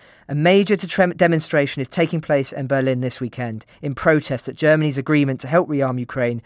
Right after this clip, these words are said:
with its Leopard two tanks. France is ostensibly supporting of Kyiv and yet has less military help than most.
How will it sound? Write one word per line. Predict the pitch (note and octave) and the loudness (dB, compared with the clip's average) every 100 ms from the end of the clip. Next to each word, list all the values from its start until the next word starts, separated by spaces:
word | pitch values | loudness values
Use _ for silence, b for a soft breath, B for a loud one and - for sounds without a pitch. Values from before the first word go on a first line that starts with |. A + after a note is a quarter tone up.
| B B D3+ | B B -2
with | D3 | -2
its | C#3 | 0
Leopard | D3+ C3 C3 | -2 -2 -4
two | B2+ | -8
tanks. | - A2 G#2+ - - b b b | -8 -10 -10 -16 -20 b b b
France | _ - F3+ C3 - | _ 2 4 2 -2
is | C3+ | -6
ostensibly | C#3 - F3+ E3 D#3 D3+ C#3+ | -6 0 0 0 -4 -4 -4
supporting | C#3+ - A#3 G#3 D3 B2+ - - | -6 -2 0 0 -2 -6 -8 -14
of | - | -12
Kyiv | - B2 A#2+ - B B - | -6 -6 -6 -10 B B -2
and | D#3+ | 4
yet | E3+ F3 | 4 4
has | E3 D3+ | -2 2
less | F3 F3 - | 2 0 -2
military | D3+ D#3+ C#3 D3 | -4 -2 -2 -6
help | C3 C#3+ - | -4 -4 -4
than | C3 B2 | -8 -6
most. | A#2+ A2 - | -6 -10 -16